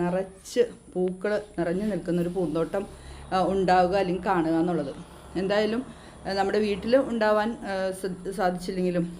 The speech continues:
ഇത് നേരിട്ട് പോയി ഒരു നല്ലൊരു റോസ് ഗാർഡൻ കാണാനായിട്ടുള്ളൊരു ഭാഗ്യം എനിക്കുണ്ടായി. അപ്പോൾ അതിനകത്ത്, ആ, നമുക്ക്, എനിക്ക്, എന്നെ സംബന്ധിച്ച് റോസിൻ്റെ പേരുകളൊന്നും എനിക്കറിയില്ല കേട്ടോ. നാടൻ റോസ്, ഹൈബ്രിഡ്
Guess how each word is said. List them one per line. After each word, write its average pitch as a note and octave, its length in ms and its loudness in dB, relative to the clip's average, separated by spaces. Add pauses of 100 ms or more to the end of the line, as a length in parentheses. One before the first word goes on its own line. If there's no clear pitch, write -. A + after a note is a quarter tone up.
ഇത് F#3+ 180 -4
നേരിട്ട് G#3+ 440 0 (100)
പോയി F3+ 260 4
ഒരു F#3 160 -2
നല്ലൊരു G#3 400 0
റോസ് G#3+ 320 -2
ഗാർഡൻ G#3 280 2 (100)
കാണാനായിട്ടുള്ളൊരു F3 840 0
ഭാഗ്യം D#3+ 340 -2 (460)
എനിക്കുണ്ടായി. F3 440 0 (360)
അപ്പോൾ C4+ 180 4 (160)
അതിനകത്ത്, C4 420 4 (380)
ആ, - 20 -2 (520)
നമുക്ക്, B3+ 220 -4 (140)
എനിക്ക്, C#4+ 240 6
എന്നെ C#4+ 220 8
സംബന്ധിച്ച് D#4+ 420 4
റോസിൻ്റെ A3 460 0
പേരുകളൊന്നും G3+ 580 -2 (400)
എനിക്കറിയില്ല F3+ 480 2
കേട്ടോ. D#3+ 220 0
നാടൻ D#3 340 2
റോസ്, F3+ 280 0 (100)
ഹൈബ്രിഡ് A3+ 420 2